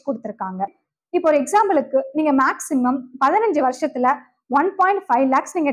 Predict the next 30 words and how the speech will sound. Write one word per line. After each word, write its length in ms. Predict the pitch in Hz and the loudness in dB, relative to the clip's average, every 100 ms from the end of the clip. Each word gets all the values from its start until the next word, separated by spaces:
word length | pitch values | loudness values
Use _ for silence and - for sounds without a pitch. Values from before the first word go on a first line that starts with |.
| 254 | 0
deposit 420 | 254 269 311 - 262 | 0 0 0 -4 -4
பண்றீங்கன்னா, 500 | 220 214 202 196 247 - _ _ - | -4 -6 -6 -2 -4 -4 _ _ -2
so 60 | 381 | 0
உங்க-, 200 | 330 294 294 | 2 2 2
உங்களுக்கு 340 | 311 311 311 294 | 0 2 2 2
ஒவ்வொரு 280 | 294 392 440 339 | 4 4 4 4
மூணு 160 | 320 339 294 | 2 2 0
மாசத்துக்கும் 480 | 311 277 262 311 320 | 0 -4 -2 0 -2
இது 80 | 320 | 0
compound 420 | - 370 392 403 370 | 0 2 2 0 0
இன்ட்ரெஸ்டா 400 | 294 269 269 302 349 | -2 -4 -2 0 0
உங்களுக்கு 280 | 311 285 262 | 0 -2 0
மாறும். 260 | 220 214 - _ _ - | 0 0 -6 _ _ -2
So 60 | 359 | 2
இதுல 180 | 330 302 | 4 4
உங்களுக்கு 240 | 285 285 285 | 2 0 0
interest 400 | 349 440 440 - | 0 2 2 2
rate 180 | 254 254 208 | -2 -2 -6
வந்து 180 | 208 294 285 _ - | 0 0 -2 _ 0
பதினெட்டு 340 | 302 403 415 320 | 2 2 0 0
லட்சத்தி 360 | 277 277 247 330 320 | 0 -4 -2 -4 0
பதினெட்டாயிரம் 580 | 294 381 339 254 262 339 | 2 2 2 2 2 4
உங்ககிட்ட 300 | 294 220 262 294 | 2 0 0 0
இருக்கும். 260 | - 214 - | -2 -6 2
டோட்டலா 440 | 370 440 427 359 392 | 4 4 4 4 4
உங்க 120 | 339 294 | 2 0
கிட்ட 140 | 277 311 | 0 0
இருக்கிற 200 | 311 277 220 | 0 0 2
amount 280 | 254 330 - | 2 0 0
பார்த்தோம்னா, 460 | 254 233 202 208 | -2 -2 -6 -2